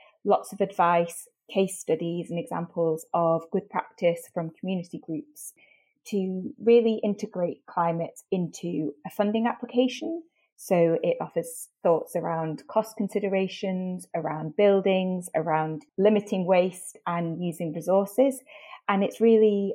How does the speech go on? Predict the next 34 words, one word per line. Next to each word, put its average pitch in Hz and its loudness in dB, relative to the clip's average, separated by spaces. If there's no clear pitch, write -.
offered 180 2
a - 4
way 170 2
of 170 0
them 165 0
helping 240 2
their 220 4
grantees 202 -4
to - -6
answer 180 -6
the 180 -8
question - -8
that 175 -6
they 180 -8
have 175 -2
in 170 -2
their 165 0
application - -8
form 147 -2
around 156 2
the 170 -2
environmental 156 -2
impact - -10
of 147 -2
their 151 0
project - -2
and 175 -6
baking 180 -2
it 165 0
in 170 -4
from 175 -4
the 170 -4
very 170 4
beginning 220 -2